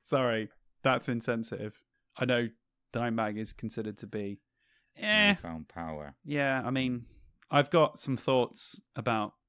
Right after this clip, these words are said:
Speaker 1: these guys. Um, yeah, uh, I, let's
Speaker 2: But
Speaker 1: just say, as musicians, I like them. As people, maybe not.
Speaker 2: Who was it? It was Dimebag, you said.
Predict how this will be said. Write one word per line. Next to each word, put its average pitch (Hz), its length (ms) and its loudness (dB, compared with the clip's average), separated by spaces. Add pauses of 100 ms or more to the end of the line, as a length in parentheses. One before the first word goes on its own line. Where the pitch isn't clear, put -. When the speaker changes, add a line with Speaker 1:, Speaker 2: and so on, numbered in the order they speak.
(240)
Speaker 1:
these 113 220 -2
guys. 104 500 -4 (380)
Um, 107 400 -6 (920)
yeah, 101 260 -4 (300)
uh, 123 60 -6
I, 135 500 -2
let's 190 240 6
Speaker 2:
But - 40 -2
Speaker 1:
just 196 160 2
say, 185 220 6
as 156 180 4
musicians, 175 640 4
I 170 120 8
like 170 300 4
them. 170 340 0 (440)
As 131 120 -2
people, 131 440 0
maybe 113 340 -2
not. 95 280 -8 (1500)
Speaker 2:
Who 127 100 -2
was 120 180 -6
it? 76 180 -8 (400)
It 90 40 -16
was 90 160 -14
Dimebag, 76 440 -6
you 71 60 -18
said. 69 220 -16